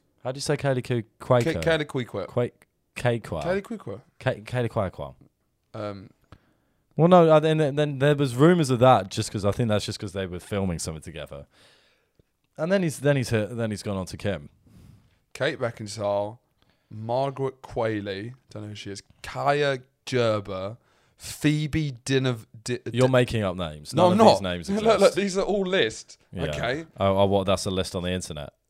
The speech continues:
Speaker 1: Margaret Qualley.
Speaker 2: There's pictures with him. So these are all, I don't know who they are. They're, they're probably, so she's a,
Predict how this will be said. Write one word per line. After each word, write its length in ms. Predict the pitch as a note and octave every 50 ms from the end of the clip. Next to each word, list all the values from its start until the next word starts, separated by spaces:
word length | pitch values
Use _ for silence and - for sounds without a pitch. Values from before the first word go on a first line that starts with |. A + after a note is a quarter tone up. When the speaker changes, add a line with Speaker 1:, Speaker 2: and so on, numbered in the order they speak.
| _ _ _ _ _
Speaker 1:
Margaret 340 | F#2+ G2 G2+ G2+ G2 G2 -
Qualley. 520 | - - G2 G2+ G#2 - - - - - - _ _
Speaker 2:
There's 200 | - D3+ F3 D#3+
pictures 460 | - - - - - - - C#3 G#2+ G#2
with 100 | G#2 F#2+
him. 200 | F#2+ G#2 B2+ C3+ -
So 140 | - - D3
these 160 | G3 G3 F3+
are 40 | -
all, 360 | - F3+ F3+ E3+ D#3+ C3+ - _ _ _ -
I 60 | C#3+
don't 100 | E3+ G3
know 60 | G3
who 40 | F3 D3
they 80 | C#3
are. 100 | B2+ A#2+
They're, 120 | A#2+ A#2 A2+
they're 140 | - A#2+ A#2
probably, 420 | - D3+ D3+ C#3 C3 A#2 A2 - - _ _ _ _
so 160 | _ - - A#2+
she's 240 | G#2+ - B2+ A2+
a, 220 | A#2 A#2 A2 G#2+